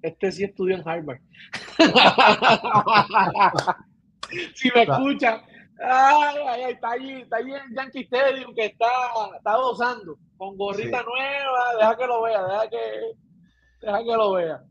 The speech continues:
Speaker 2: Saludos a Moisés Fabián por ahí, que está, que estuvo cubriendo hoy el, el juego de Toronto en Nueva York. Eh, mira, por ahí saludos a Raulito Ortiz, el tocayo. Dice, "Bati tiene los días contados en los Mets". Bueno, vamos a ver qué va a pasar.
Speaker 1: <laughs> Vamos a ver.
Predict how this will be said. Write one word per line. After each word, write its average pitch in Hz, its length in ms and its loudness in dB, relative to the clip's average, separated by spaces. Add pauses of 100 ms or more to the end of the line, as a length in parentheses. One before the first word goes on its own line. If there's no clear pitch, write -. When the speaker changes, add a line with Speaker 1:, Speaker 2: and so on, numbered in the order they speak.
(140)
Speaker 2:
Saludos 117 520 0
a 135 120 0
Moisés 113 360 -6
Fabián 107 300 -4
por 107 160 -4
ahí, 98 200 -4
que 107 80 -14
está, 98 640 -6
que - 80 -12
estuvo 110 280 -12
cubriendo 110 420 -8
hoy 110 140 -4
el, 98 500 -10
el 101 160 -10
juego 117 340 -4
de 98 460 -6 (400)
Toronto 147 800 0
en 123 180 -4
Nueva 107 300 0
York. 95 240 -6 (460)
Eh, 120 460 -4 (140)
mira, 156 460 4
por 131 120 0
ahí 160 100 2
saludos 165 300 2
a 165 60 2
Raulito 147 320 2
Ortiz, 160 240 -4
el 147 120 -2
tocayo. 139 500 0 (400)
Dice, 139 220 0
"Bati 180 220 6
tiene 220 180 2
los 214 160 2
días 240 240 4
contados 262 640 8
en 247 100 2
los 214 220 0
Mets". - 500 -2
Bueno, 170 300 -12
vamos 139 280 -6
a 156 100 -2
ver 165 120 -6
qué 160 140 -8
va 160 80 0
a 165 40 -6
pasar. 165 380 -6
Speaker 1:
<laughs> - 80 -20
Vamos 147 220 -2
a 147 140 -6
ver. 196 120 -8